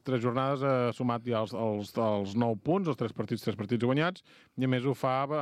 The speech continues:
amb, amb golejades, perquè en aquesta última jornada, que ha sigut la tres, va guanyar per deu a tres al Congrés, amb la qual cosa també, si mirem la classificació, va primer amb nou punts,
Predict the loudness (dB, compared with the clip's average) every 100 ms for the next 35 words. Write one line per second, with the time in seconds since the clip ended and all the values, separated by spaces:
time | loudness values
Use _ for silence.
0 | -2 -4 -4 -4 -2 -2 0 2 2 -2
1 | -4 -4 -4 -4 -2 0 0 2 2 2
2 | -2 -10 -20 _ _ _ _ _ -4 0
3 | 2 2 2 0 0 -2 -4 -4 -2 0
4 | 2 2 0 0 0 -2 -2 -4 -2 0
5 | 0 0 0 -2 -2 -12 -20 _ -2 -2
6 | 0 0 0 0 -4 -12 -20 -10 0 2
7 | 2 2 0 0 0 -2 -2 0 0 2
8 | 0 -2 -4 0 2 2 2 -2 -2 -2
9 | 0 -2 -4 -16 -12 -4 0 2 0 2
10 | 2 2 0